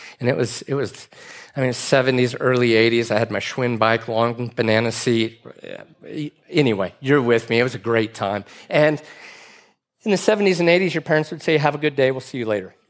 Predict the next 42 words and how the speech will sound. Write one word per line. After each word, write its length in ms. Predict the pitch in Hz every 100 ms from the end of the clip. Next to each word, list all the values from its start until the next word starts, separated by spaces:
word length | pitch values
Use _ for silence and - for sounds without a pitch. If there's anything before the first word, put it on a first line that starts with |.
| -
And 240 | 151 165
you 120 | 175
could 180 | 165 143
just 260 | 170 151 135
go, 260 | 147 123
even 240 | 123 160 156
at 100 | 143
seven 260 | - 139 139
years 160 | 131
old. 160 | 135 135
So, 160 | 170
uh, 180 | 160 151 - -
we 160 | 196
would 140 | 220 160
ride 260 | 170 180
down 300 | - 180 180
to 80 | 170
this 160 | 160 156
store 520 | 180 - - 175 160
called 200 | - 151
the 60 |
Candy 400 | - 160 156 151
Apple, 320 | 151 147 156 143
and 120 | 147
one 140 | 151
day 100 | 151
we 140 | 147 147
rode 300 | 143 147 143
down 320 | 131 139 143
there, 260 | 139 139 - - - - -
and 180 | 139
we 80 | 147
went 280 | 143 147 143
there 260 | 139 143 147
every 320 | 151 165 170
Saturday. 720 | - 135 123 117 117 117 120 _ _ _ _ _
So 200 | - 156
the 80 | 131
store 320 | - - 147
owner 240 | 143 139 139
knew 260 | 131 127
us. 440 | 120 120 - -